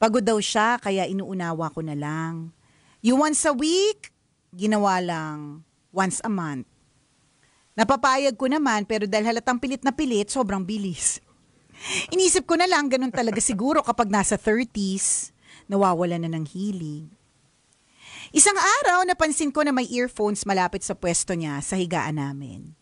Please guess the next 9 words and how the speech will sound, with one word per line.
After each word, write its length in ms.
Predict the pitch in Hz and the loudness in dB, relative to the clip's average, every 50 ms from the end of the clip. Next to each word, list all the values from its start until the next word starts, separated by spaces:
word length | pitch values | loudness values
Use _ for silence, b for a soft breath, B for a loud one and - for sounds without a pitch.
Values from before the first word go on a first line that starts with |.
| _ _ _ _ _ _ _ _ _ _ _ _ _ - | _ _ _ _ _ _ _ _ _ _ _ _ _ 2
Hindi 240 | 240 262 277 320 | 2 4 4 4
naman 160 | 311 302 294 294 | 4 2 2 0
siya 160 | - - 262 | -2 -2 -2
gumagamit 560 | 247 269 262 254 196 226 202 202 208 202 226 | 0 0 0 0 0 0 0 0 -2 -4 -8
ng 80 | 214 - | -10 -8
earphones, 640 | 208 185 175 165 - - 165 151 147 147 - - | -6 -6 -6 -6 -6 -8 -10 -10 -8 -10 -10 -6
kaya 240 | - 202 190 175 156 | -4 -2 -2 -2 -2
nagtaka 480 | 156 165 - _ - 185 - 170 147 - - | -4 -6 -8 _ -14 -12 -10 -10 -10 -10 -10
ko. 160 | - - - | -12 -16 -16